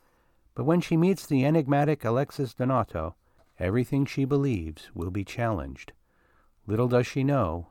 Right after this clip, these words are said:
Alexis has spent the last three years doing his best to sabotage Penelope's career so she doesn't learn the truth. Atlantis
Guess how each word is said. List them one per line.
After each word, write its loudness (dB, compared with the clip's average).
Alexis -2
has -4
spent 0
the -2
last 0
three -2
years 0
doing 0
his 0
best -4
to -6
sabotage -2
Penelope's -4
career -4
so 0
she -2
doesn't 0
learn -2
the -8
truth. -10
Atlantis -2